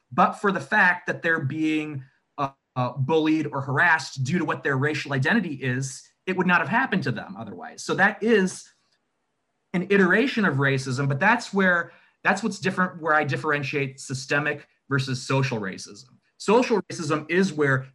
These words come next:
individuals are mistreating one another, one another based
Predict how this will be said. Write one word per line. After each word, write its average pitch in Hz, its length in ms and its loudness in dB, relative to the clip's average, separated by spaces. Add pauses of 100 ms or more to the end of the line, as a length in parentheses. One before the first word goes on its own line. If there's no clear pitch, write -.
individuals 143 720 0
are 147 140 2
mistreating 151 640 -4
one 120 120 0
another, 123 380 -2 (100)
one 143 180 -2
another 127 280 0
based 143 480 -6